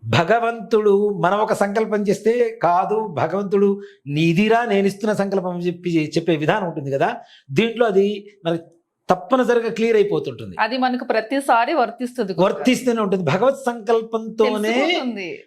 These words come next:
Speaker 1: మనం చేస్తున్నాము అని చెప్పడానికి నిజంగా ఇది ఒక నిదర్శనం చాలు, నాన్న.
Speaker 2: అవును.
Speaker 1: మనం లాస్ట్ టైమ్ వీడియో షూట్ చేసినప్పుడు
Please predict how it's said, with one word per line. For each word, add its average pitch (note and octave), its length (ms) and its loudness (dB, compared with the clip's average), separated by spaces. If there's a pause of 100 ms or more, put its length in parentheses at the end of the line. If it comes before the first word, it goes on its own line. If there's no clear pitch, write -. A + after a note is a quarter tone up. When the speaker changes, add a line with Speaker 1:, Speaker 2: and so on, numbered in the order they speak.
Speaker 1:
మనం G3 380 0 (180)
చేస్తున్నాము A3+ 960 0
అని G#3+ 100 -2
చెప్పడానికి G#3 1000 -2 (300)
నిజంగా G#3+ 460 0
ఇది F3+ 100 0
ఒక F#3+ 140 -2
నిదర్శనం G#3 420 2
చాలు, E3 240 0
నాన్న. D3+ 380 -4 (200)
Speaker 2:
అవును. E3 200 -6
Speaker 1:
మనం F3+ 260 2
లాస్ట్ F3+ 300 0
టైమ్ A3 200 0
వీడియో G3 340 4
షూట్ F#3+ 300 0
చేసినప్పుడు D#3 720 -2